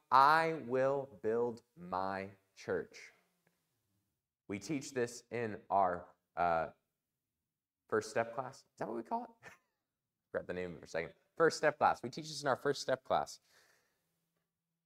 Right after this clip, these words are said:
That right here we see that,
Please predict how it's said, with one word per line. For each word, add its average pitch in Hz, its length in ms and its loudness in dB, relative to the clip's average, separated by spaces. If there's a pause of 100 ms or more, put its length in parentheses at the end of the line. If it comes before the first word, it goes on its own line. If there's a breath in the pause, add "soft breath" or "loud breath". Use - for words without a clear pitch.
(120)
That 135 420 8 (580)
right 160 380 6
here 196 220 2
we 139 160 -2
see 180 340 -2
that, 139 240 2